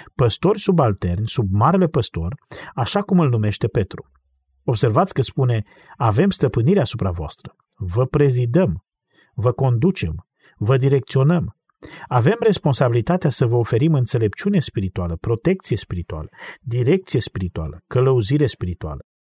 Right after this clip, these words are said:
Este responsabilitatea noastră să acoperim toate aceste lucruri, să ne îngrijim de sănătatea generală a bisericii, să înviorăm, să ridicăm moralul de grup, tonul spiritual,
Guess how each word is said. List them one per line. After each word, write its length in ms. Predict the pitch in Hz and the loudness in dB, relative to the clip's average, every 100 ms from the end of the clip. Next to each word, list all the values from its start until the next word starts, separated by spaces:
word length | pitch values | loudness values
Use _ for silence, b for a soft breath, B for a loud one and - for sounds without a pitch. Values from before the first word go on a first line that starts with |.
| _ _ _ - | _ _ _ -2
Este 280 | 131 - | -2 2
responsabilitatea 840 | 143 139 - 131 131 127 123 220 151 | 2 2 0 2 2 2 0 0 2
noastră 340 | 143 180 - | 4 2 0
să 140 | 147 160 | -2 0
acoperim 440 | - 117 135 147 - | -2 -2 0 -2 -2
toate 220 | 180 165 | -4 -4
aceste 320 | - 139 - | -4 -2 0
lucruri, 380 | 120 151 - 87 - B B B - | 0 -2 -4 -8 -12 B B B -4
să 160 | - | 2
ne 100 | 151 | 4
îngrijim 460 | 143 120 117 110 226 | 4 2 2 0 0
de 120 | 165 | 0
sănătatea 520 | 131 123 107 180 160 | 0 -2 0 0 0
generală 440 | 117 117 110 135 156 | 0 0 0 2 0
a 40 | |
bisericii, 640 | 104 107 180 147 90 - - _ _ _ | 0 -2 -2 -2 -4 -10 -20 _ _ _
să 220 | - 151 | 0 2
înviorăm, 640 | 131 117 123 123 190 87 80 | 4 4 4 4 2 -2 -6
să 200 | - 120 | -2 0
ridicăm 440 | 120 110 - 151 | 0 0 0 2
moralul 400 | 127 117 170 156 | 2 2 2 2
de 120 | 113 | 0
grup, 260 | 104 92 - _ _ | -2 -4 -6 _ _
tonul 320 | 160 185 165 | 2 4 2
spiritual, 560 | - - 104 - 87 | 0 -6 -6 -6 -6